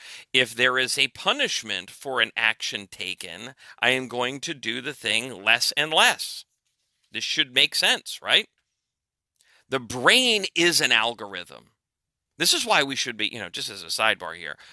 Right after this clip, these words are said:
this is why we should be a little bit nervous of our ability to build algorithms.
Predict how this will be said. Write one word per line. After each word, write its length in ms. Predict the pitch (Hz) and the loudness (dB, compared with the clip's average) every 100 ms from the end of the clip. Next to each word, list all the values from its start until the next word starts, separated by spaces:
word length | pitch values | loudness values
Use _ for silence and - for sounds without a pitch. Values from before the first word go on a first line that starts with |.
| - | -14
this 160 | 127 - | -6 -4
is 100 | 160 | 0
why 160 | 151 | -2
we 120 | 131 | -2
should 200 | 117 196 | -4 -6
be 140 | 185 139 | -6 -10
a 80 | 110 | -10
little 340 | 123 392 403 | -12 -12 -6
bit 180 | 143 - | -4 -4
nervous 440 | 113 107 101 - | -6 -6 -4 -2
of 80 | 110 | 0
our 140 | 113 | 2
ability 440 | 107 113 135 127 127 | 2 0 -4 -4 -6
to 140 | 135 | -10
build 280 | 127 113 120 | -6 -2 0
algorithms. 840 | - 247 185 110 80 78 69 - | -2 -2 -6 -8 -10 -14 -12 -12